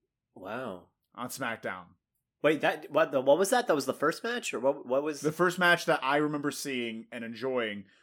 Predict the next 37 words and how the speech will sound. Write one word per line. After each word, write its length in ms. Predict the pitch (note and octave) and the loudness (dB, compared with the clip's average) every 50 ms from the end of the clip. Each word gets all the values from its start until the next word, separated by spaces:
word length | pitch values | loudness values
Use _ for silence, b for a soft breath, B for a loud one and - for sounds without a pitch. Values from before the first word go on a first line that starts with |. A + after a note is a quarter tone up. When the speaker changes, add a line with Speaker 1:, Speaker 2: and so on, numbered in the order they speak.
| b b | b b
Speaker 2:
was 340 | - B2 A#2 A2+ A2 - - | -6 -4 -4 -4 -4 -6 -10
the 120 | - - G#2+ | -10 -8 -4
Rock 260 | A#2 C#3 D3+ D3+ - | 0 0 0 0 -2
and 100 | E3+ D#3+ | -4 -2
Sock 200 | - E3 D#3 - | 0 -2 -2 -2
Connection 360 | - D#3 C3 B2 - - C#3 | -4 -4 -6 -4 -6 -6 -6
versus 320 | A#2+ A2 A#2+ D3 D#3+ F3+ - | -6 -6 -6 -6 -8 -6 -4
Big 120 | C#3+ C#3+ E3 | -4 -4 -2
Speaker 1:
Wow. 100 | D3 A2 | -2 -2
Speaker 2:
Show 200 | - D3+ D3+ D3+ | 0 0 0 0
and 100 | C#3+ C#3+ | 0 -2
The 80 | C#3 C3+ | -2 -2
Undertaker. 640 | C3 B2 A#2+ - A#2+ A#2+ - - A#2 A2+ G#2+ - b b b b b | -2 -2 -4 -6 -8 -8 -6 -6 -6 -6 -6 -8 b b b b b
It 40 | A#2 | -12
was 120 | A2 G#2 | -10 -10
on 60 | G#2+ | -10
SmackDown, 640 | - - - C#3 D3 C3+ C3+ C3 - D3 C#3 C3 C3 | -12 -10 -6 -2 -2 -2 -2 -2 -2 -2 -2 -2 -2
a 20 | A#2+ | -4
Buried 280 | - C3 B2 B2+ B2 | -4 -4 -4 -4 -4
Alive 320 | A#2+ A2+ G#2 G2+ G2 F#2+ - | -6 -6 -6 -6 -6 -8 -6
match. 100 | - - | -2 2
Speaker 1:
So 60 | E3+ | 2
you 240 | D#3+ D3 E3 G#3+ A#3+ | 4 4 2 0 -2
saw, 640 | A#3 - A3 F#3+ F3+ F3 F3 E3+ E3 E3 D#3+ D#3 C#3+ - - _ _ _ _ | 0 2 2 4 4 4 4 4 4 4 4 2 0 -2 -6 _ _ _ _
you 140 | - D3 D3 | -10 -8 -6
saw 260 | - - F3+ E3 E3 | -2 2 4 6 6
the 180 | E3+ E3 F3 D#3 | 6 4 2 0
wedding, 580 | D3 C3 D3 C#3+ C3 A#2+ F#2+ F#2+ G2+ A#2 A#2 - b b b b _ - | 4 6 6 6 6 6 2 -4 -6 -10 -10 -12 b b b b _ -6
and 140 | B2+ B2+ | -4 -2
then 100 | C#3 C3+ | -2 -2
you 100 | C3+ C3 | -2 -2
didn't 260 | A#2+ C#3 C#3+ C#3+ C#3+ C3 | 0 0 0 0 0 0
watch 220 | B2 B2+ B2+ - | 0 0 0 2
wrestling 600 | B2+ A#2+ A#2+ - - C3 A2 G#2 G#2 G2+ G2 - _ _ _ _ _ _ | 2 2 2 2 0 -4 -4 -6 -8 -10 -12 -14 _ _ _ _ _ _
for 380 | - - C#3 A#2+ A2 G#2+ G#2 G#2 | -8 -2 0 2 2 2 0 -2
several 420 | - - - C#3+ C#3 A#2 A#2+ A#2+ | -2 -2 2 2 2 2 2 0
years 600 | A#2 G#2+ G#2+ G#2+ G#2+ G#2 G#2 - - - - - | -2 -2 -2 -2 -2 -2 -2 -2 -4 -6 -8 -10